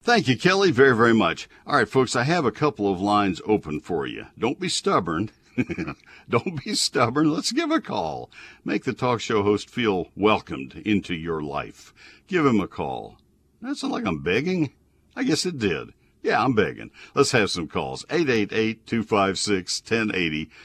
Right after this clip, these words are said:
for the live Texas Lawn and Garden Hour. Paul is my friend. She called right away when I asked for calls. Won't you be my friend also? Sound like Mister Rogers here. Eight eight eight, two five six, ten eighty.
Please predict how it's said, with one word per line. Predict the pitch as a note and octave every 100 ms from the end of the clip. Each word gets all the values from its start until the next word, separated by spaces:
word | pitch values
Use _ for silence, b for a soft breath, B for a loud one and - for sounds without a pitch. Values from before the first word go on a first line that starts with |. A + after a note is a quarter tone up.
| B
for | - F2
the | F2
live | F#2 C3 G2 D#2+ G2+ B2+ - _
Texas | - C3+ - B2+ A2+
Lawn | F2+ G2 G2+ G2+
and | G2 F#2
Garden | F#2 F2 D2
Hour. | C#2+ C2+ b b
Paul | - D#3 A#3+
is | G#3+
my | A#2 A2
friend. | - G#2 B2
She | C#3 F#3
called | - E3 A2
right | F#2 E2
away | E2 E2+ G#2+
when | C3+ F#2+
I | D#2
asked | D2+ -
for | -
calls. | - G2+ G#2 D3 - B B -
Won't | G#2 G2+
you | G2
be | G2+
my | G2 -
friend | - G2+ G2
also? | G2+ A2 - A2
Sound | - F2
like | F2
Mister | E2+ - G#2+
Rogers | F2+ A#1+ A#1 C2 -
here. | C2+ B1 b b b -
Eight | C#3 D3+
eight | - A2 A2 -
eight, | - - - _ _ -
two | B3 A#3
five | - F2+ E2 D2+
six, | - C3+ B2 - - _
ten | A2 G#2 F2+
eighty. | F2+ C#2